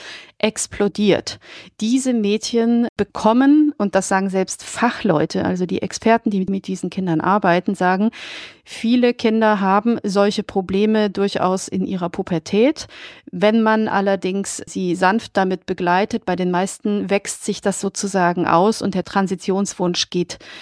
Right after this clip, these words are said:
wieder vorbei und sie versöhnen sich mit ihrem Körper. Die Gefahr nun mit diesem Gesetz besteht, dass sie, weil es die Option gibt,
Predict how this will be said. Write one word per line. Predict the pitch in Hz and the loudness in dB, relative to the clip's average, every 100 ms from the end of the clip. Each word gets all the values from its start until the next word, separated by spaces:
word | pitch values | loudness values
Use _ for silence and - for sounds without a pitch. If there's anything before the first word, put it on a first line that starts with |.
| - - | -20 -2
wieder | 233 226 | 2 2
vorbei | - 220 185 185 214 | 4 2 2 2 2
und | 208 | -2
sie | 196 | -2
versöhnen | - 180 190 220 | -2 2 2 2
sich | 220 202 | 0 -4
mit | 202 | -6
ihrem | - 190 | -6 -6
Körper. | - 185 160 - | -2 -2 -2 -4
Die | - 185 | -10 -6
Gefahr | 196 - 262 262 | -6 2 4 4
nun | 208 190 | 2 -2
mit | 190 | -6
diesem | 220 220 214 | -6 -4 -4
Gesetz | 185 185 254 - | -2 -2 -2 -4
besteht, | - 180 - 202 277 - - - - - | -6 -6 -2 0 0 -4 -16 -16 -10 0
dass | 208 - | 0 0
sie, | 240 233 247 - - - | 2 2 0 -6 -20 -4
weil | 175 190 233 | 2 4 2
es | - | 0
die | 240 | -2
Option | 190 - - 214 226 | -4 -4 -4 0 0
gibt, | 214 214 - - | 0 -4 -6 -8